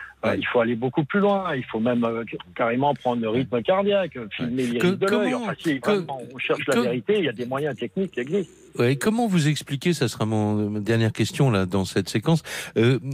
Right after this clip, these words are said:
Speaker 2: comment vous expliquez que votre beau-père, donc le père de Jos-, euh, enfin votre beau-père, non, le, le père
Speaker 1: Ouais.
Speaker 2: de Jocelyne, <laughs> donc
Speaker 1: Jocelyne.
Speaker 2: le, le beau-père de, euh, de, de Jean-Émile, euh, Rebattu,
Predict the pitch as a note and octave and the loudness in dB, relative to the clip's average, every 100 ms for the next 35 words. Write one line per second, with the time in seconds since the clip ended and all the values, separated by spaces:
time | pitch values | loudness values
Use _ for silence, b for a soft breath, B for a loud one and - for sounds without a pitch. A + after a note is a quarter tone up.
0 | C3 F#3 G#3+ F#3+ B2+ A#2+ - A#2 A2+ E3 | -2 0 2 2 0 -2 -4 -6 0 0
1 | F3+ - C3 B2+ G2 G#2+ - F#2+ E2+ A#2 | 0 2 2 2 0 -2 0 -2 2 2
2 | A2 F#3+ D3+ G2+ F#3+ E3 C3 G2+ D2+ C2+ | 4 0 2 0 -2 2 0 2 -2 -2
3 | - F#2+ - - D2+ - C#2+ - - G#2+ | -2 -2 -4 -6 -6 -4 -6 -6 -2 0
4 | F2 D#2+ E2 F2+ D#2+ A2+ C#3 B B - | 0 -2 0 0 2 4 2 B B 0
5 | G2 G2 F2 E2+ E3 D3+ A2+ D2+ F2 - | 2 2 -2 -2 2 2 2 0 -2 -2
6 | - G#3+ F3+ A#2+ - F#3 A#2+ C3+ F#3+ - | 0 2 4 2 0 0 2 4 4 0
7 | F#2 B B - G2 A2+ A#2+ C#3+ C3+ G#2+ | -4 B B -2 2 2 2 2 2 2
8 | F#2+ E2+ B B - F2+ F2+ D#2+ F2+ D#2+ | -2 -4 B B -6 -4 -2 -2 -2 0
9 | E2+ E2+ F#2+ F2 E2 F#2+ E2+ D#2+ D#2+ D#2 | -2 -2 -2 0 0 0 0 2 2 0
10 | F2+ F2+ - | 0 0 0